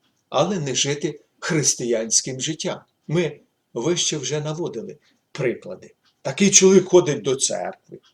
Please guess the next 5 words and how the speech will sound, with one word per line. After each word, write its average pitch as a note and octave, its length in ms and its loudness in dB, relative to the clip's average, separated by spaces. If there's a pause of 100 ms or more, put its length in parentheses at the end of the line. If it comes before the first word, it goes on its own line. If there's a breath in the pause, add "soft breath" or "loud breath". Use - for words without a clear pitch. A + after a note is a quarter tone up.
(300)
і D#3+ 100 4
навіть G#3+ 520 6 (240)
може F#3 420 8
розмовляти, F3 1120 6 (920)
е, A#2+ 520 2